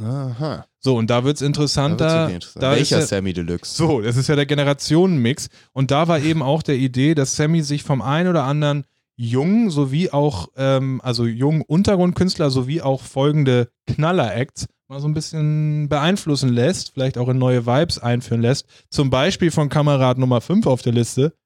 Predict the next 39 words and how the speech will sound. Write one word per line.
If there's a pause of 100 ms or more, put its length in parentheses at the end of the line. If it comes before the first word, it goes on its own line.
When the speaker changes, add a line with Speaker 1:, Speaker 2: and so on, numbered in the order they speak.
(140)
Speaker 2:
Shindy. (560)
Speaker 1:
Oh,
das
aber,
das,
okay,
das
finde
ich
schon
eine
interessante
Kombina-, (100)
Kom-,
Speaker 2:
Wir
Speaker 1:
Kombination.
Da.
Speaker 2:
Ko-, (420)
<laughs>
wir
kombonieren
hier,
wie
wir
wollen. (320)
Ähm,
Platz
Nummer
sechs,
äh,
bei
dir
auch
vertreten
gewesen,
ufo
drei
sechs
eins.